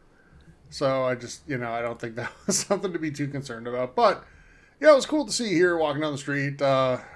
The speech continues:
just somebody, and people were honking their horns and waving out of the car and everything. It was kinda fun and cool. And, you know, so, I don't know, guys, I'm, I'm looking forward to, the next thing I'm really looking forward to in Star Wars is the, the High Republic stuff that comes out starting, I think, in August.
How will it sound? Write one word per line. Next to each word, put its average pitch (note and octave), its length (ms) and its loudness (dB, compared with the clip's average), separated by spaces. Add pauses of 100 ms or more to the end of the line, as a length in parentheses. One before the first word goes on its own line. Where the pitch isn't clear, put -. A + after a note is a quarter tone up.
(120)
just C#3 160 -6
somebody, D3 280 2
and C#3+ 200 -4
people A3 200 4
were A3 120 10
honking F#3 300 2
their F3 140 4
horns E3 440 2
and D3 340 -4
waving D3 280 0
out D#3+ 140 -2
of D3+ 40 -4
the D3 60 -6
car C#3+ 300 0
and D3 80 -4
everything. D3+ 220 -4
It - 20 -4
was G3+ 100 -8
kinda A#3 180 -6
fun F#3 220 -6
and A#2 140 -10
cool. D3+ 320 -4 (600)
And, B2 440 -4 (640)
you F#3+ 80 -2
know, F3+ 160 2
so, E3 500 2 (340)
I G3 100 2
don't G3 100 2
know, F3 100 0
guys, E3+ 220 2
I'm, F3+ 200 2
I'm F#3 160 2
looking F#3 220 2
forward F#3 300 2
to, D#3+ 480 -2
the E3+ 100 -2
next A3 220 -2
thing C4 100 -2
I'm G3+ 100 -4
really D#3 160 -2
looking C#3 160 -8
forward B2 240 -8
to C#3+ 60 -8
in C#3 80 -8
Star D3+ 180 -4
Wars D3 200 -4
is A#2+ 140 -8
the, G2+ 400 -10 (680)
the C#3 100 0
High C#3 140 0
Republic C#3 520 -4
stuff E3+ 280 0
that C#3 120 -2
comes C3 220 -6
out B2+ 160 -4
starting, C3 300 -4
I A#2+ 60 -8
think, B2+ 180 -8
in A#2+ 60 -12
August. - 600 -16